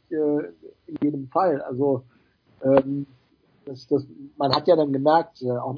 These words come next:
gerade nach dem Gladbach-Spiel, äh, irgendwann gehen dann auch Markus Gisdol so ein bisschen die, die Erklärungen aus, weil dann regelmäßig, und, und da können wir uns fünf, sechs Spiele jetzt von nehmen, in,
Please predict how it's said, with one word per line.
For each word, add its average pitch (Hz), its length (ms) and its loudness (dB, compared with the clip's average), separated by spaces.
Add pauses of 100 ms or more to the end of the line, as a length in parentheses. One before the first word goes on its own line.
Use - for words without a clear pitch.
gerade 131 260 2
nach 131 180 2
dem 131 160 -2
Gladbach-Spiel, 123 680 2
äh, - 260 0
irgendwann 147 380 4
gehen 147 220 4
dann 143 260 2 (140)
auch 131 200 -4
Markus 135 340 2
Gisdol 156 360 4
so 123 80 2
ein 127 60 0
bisschen 131 260 0
die, 123 240 4 (400)
die 285 80 6
Erklärungen 143 680 4
aus, 156 640 0
weil 139 260 2
dann 151 400 -4 (560)
regelmäßig, 165 960 4
und, 143 160 -6
und - 240 -10
da 139 80 2
können 151 200 0
wir 151 120 2
uns 139 160 -2
fünf, 151 220 0
sechs - 260 4
Spiele 135 300 4
jetzt 127 220 2
von 123 180 -4
nehmen, 131 240 4 (100)
in, 131 260 -2